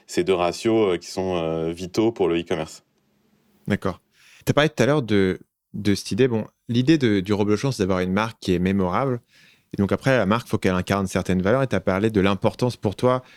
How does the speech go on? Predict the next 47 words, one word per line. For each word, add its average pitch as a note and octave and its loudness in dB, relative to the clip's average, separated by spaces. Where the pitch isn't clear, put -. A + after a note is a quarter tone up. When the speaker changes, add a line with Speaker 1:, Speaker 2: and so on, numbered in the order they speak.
Speaker 2:
de G2+ 4
pas A#2 2
te A2+ -4
différencier G#2 0
sur A2 -2
des F2+ 2
prix A2 0
qui G2+ -2
étaient F#2 0
moins F#2+ 2
chers G#2+ -2
qu'en G2+ -2
boutique, G2+ 0
mais A2+ 4
de, G#2 2
de F2+ 0
jouer G2+ 2
sur, F2+ -4
euh, F2 -2
bah, F#2+ 2
le, F2+ -2
la, F#2 -2
l'aspect F#2+ -2
conseil. C3 0
Et G2+ 0
c'est - 0
vrai C3+ 2
qu'on A2+ 0
imagine G#2 2
que G2+ 2
c'est, - -2
c'est - -2
plus - 0
difficile A#2 0
de G2 2
faire G2 2
du F#2 -4
conseil G#2 0
quand G2 -4
t'es F#2 0
sur - -4
Internet G#2 -2
que - 0
quand F2+ -2
t'es F#2+ -2
en F2 -2
boutique. F#2 -2